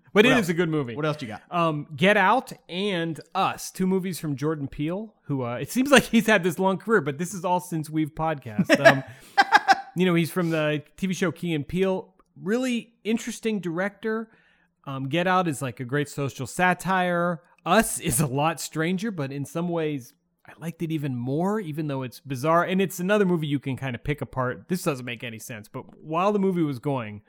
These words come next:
Speaker 2: I was completely into it.
Speaker 1: Okay.
Speaker 2: Um, and I think, I just real quick, I think it's been a great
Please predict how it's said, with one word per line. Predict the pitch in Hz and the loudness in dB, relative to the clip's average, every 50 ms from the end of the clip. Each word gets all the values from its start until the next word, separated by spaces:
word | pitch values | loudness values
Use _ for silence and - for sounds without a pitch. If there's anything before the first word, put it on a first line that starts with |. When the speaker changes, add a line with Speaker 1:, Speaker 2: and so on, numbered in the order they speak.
| _ _ _ _ _ _ _ - | _ _ _ _ _ _ _ -8
Speaker 2:
I | - 131 | -6 -4
was | 131 127 | -4 -4
completely | - - 139 117 117 139 143 135 127 117 | -4 -6 -6 -4 -2 -4 -4 -4 -4 -6
into | 110 107 - - 101 | -6 -8 -10 -12 -16
it. | - - - - _ _ _ | -18 -20 -20 -20 _ _ _
Speaker 1:
Okay. | - 233 - 247 247 - - - _ _ _ _ _ | -2 0 0 -2 -4 -10 -18 -20 _ _ _ _ _
Speaker 2:
Um, | - 151 156 160 156 151 151 147 143 - | -6 -4 0 2 2 2 2 0 0 -2
and | 170 180 | 2 2
I | 202 | 4
think, | 214 214 285 262 196 | 4 4 2 2 4
I | 190 190 | 4 4
just | 175 175 220 208 - | 4 0 -4 -4 0
real | 208 226 214 | 2 2 2
quick, | 214 - 214 165 - | 2 0 -2 -2 -2
I | 147 | -4
think | 139 - 220 208 185 | -2 -2 -2 -2 -4
it's | 175 - | -4 -4
been | - 180 | -4 -2
a | 156 | -2
great | 131 110 131 147 170 175 196 185 - - | -4 -4 -2 0 0 0 0 -2 -6 -14